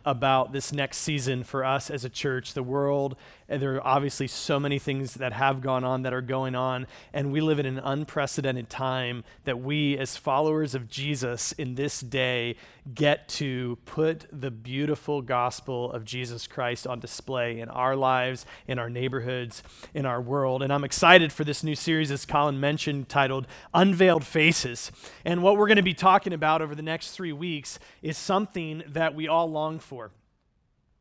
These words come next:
something that is deep, deep inside of our human condition. It's a desire to change. It's a di-,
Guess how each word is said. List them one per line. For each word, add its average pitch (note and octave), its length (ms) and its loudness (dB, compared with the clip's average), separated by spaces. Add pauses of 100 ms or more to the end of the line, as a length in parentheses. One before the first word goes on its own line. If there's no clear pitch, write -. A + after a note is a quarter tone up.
(160)
something F3+ 440 0
that D3+ 140 -2
is D3 160 -6 (180)
deep, F#3 360 -4 (480)
deep F#3+ 260 -4
inside D#3 600 -2 (240)
of D#3 160 -4
our C#3+ 120 -2
human D#3+ 500 -6 (120)
condition. C#3 540 -8
It's C#3+ 180 -8
a D3+ 80 -6
desire D3 800 -2 (260)
to C#3+ 100 -10
change. B2+ 800 -8 (600)
It's D3+ 140 -8
a D#3+ 60 -4
di-, F3 280 6